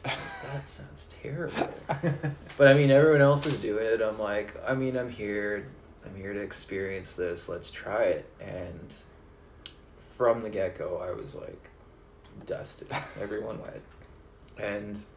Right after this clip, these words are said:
Speaker 1: I got nine K up this hill, and I just stopped. And I'm like, This is stupid. Like,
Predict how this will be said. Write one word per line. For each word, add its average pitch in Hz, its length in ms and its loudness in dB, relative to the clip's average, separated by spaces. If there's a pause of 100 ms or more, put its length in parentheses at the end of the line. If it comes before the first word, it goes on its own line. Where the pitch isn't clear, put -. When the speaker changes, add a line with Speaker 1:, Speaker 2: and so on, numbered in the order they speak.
(800)
Speaker 1:
I 110 60 -6
got 110 360 -2
nine 104 340 -8
K 98 280 -6
up - 200 -6
this - 200 -8
hill, - 320 -6 (800)
and 98 120 -10
I 98 80 -8
just - 260 -12
stopped. - 460 -10 (220)
And 98 120 -14
I'm 98 160 -12
like, 101 260 -16
This 151 180 -8
is - 380 -6 (280)
stupid. - 680 -4
Like, 143 240 4